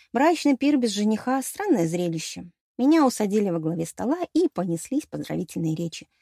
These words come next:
За добродетельность невесты, за удачливый выбор жениха, за здоровое потомство, всё как всегда. Не считая того, что после первого тоста папаша Миранды стремительно покраснел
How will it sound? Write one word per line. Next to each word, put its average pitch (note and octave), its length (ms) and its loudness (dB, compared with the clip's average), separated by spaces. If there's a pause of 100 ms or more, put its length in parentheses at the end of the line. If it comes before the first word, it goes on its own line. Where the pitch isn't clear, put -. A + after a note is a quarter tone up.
(460)
За F#3+ 120 -4
добродетельность B3 800 0
невесты, D#3 560 -6
за G#3+ 180 0
удачливый C4 640 2
выбор B3 300 2
жениха, F#3+ 580 -4
за G3 140 0
здоровое C4+ 480 6
потомство, A3+ 680 0
всё A3+ 220 -8
как F#3 160 -10
всегда. E3 400 -8 (420)
Не A3 60 -2
считая A3 400 4
того, A3 260 2
что - 160 -2
после F3 300 -4
первого E3+ 480 0
тоста C4 400 -4
папаша - 460 -4
Миранды B3+ 420 0
стремительно C4+ 640 0
покраснел C4 640 -2